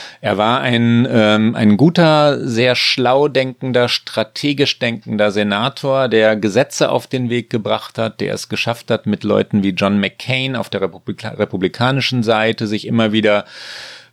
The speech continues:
ähm, zu verbünden und Mehrheiten zu schaffen. Ähm, ist ja nicht einfach in Amerika. Wir haben über die Polarisierung geredet. Also Mehrheiten für Gesetze herbeizuführen und, äh, und Dinge voranzubringen. Er war Vizepräsident unter Obama, ist deswegen sehr beliebt bei, bei Afroamerikanern, Afroamerikanerinnen.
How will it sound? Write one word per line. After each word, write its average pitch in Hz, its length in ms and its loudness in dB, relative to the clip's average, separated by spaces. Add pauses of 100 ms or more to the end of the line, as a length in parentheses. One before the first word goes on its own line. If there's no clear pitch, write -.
ähm, 104 520 2
zu - 140 -2
verbünden 131 720 0
und 117 160 -2
Mehrheiten 143 500 0
zu 123 160 -4
schaffen. 110 720 -2
Ähm, 107 280 2
ist 123 80 -6
ja 139 80 0
nicht 131 180 -2
einfach 135 320 -4
in 98 100 -2
Amerika. 98 460 0
Wir 104 380 -4
haben 110 100 -2
über 107 160 4
die 104 80 2
Polarisierung 107 720 2
geredet. 123 400 0
Also 107 160 0
Mehrheiten 123 640 -2
für 117 160 -2
Gesetze 127 480 0
herbeizuführen 110 1800 2
und, 101 600 0
äh, 107 260 4
und 110 320 -4
Dinge 123 300 2
voranzubringen. 113 1120 -2
Er 110 140 -4
war 101 140 0
Vizepräsident 110 840 -2
unter 101 320 -2
Obama, 117 580 -2
ist 117 220 -6
deswegen 101 440 -4
sehr 95 180 0
beliebt 101 680 -2
bei, 110 260 4
bei 101 200 0
Afroamerikanern, 107 840 -4
Afroamerikanerinnen. 107 1120 -2